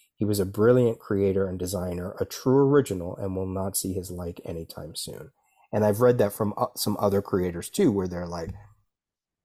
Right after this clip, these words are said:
he just said, "Okay, there you go. Go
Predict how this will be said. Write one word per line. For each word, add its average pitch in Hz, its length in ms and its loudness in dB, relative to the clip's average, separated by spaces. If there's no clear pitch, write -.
he 110 480 2
just 107 340 2
said, 127 300 6
"Okay, 110 360 4
there 101 180 4
you 101 60 2
go. 104 220 4
Go 98 500 0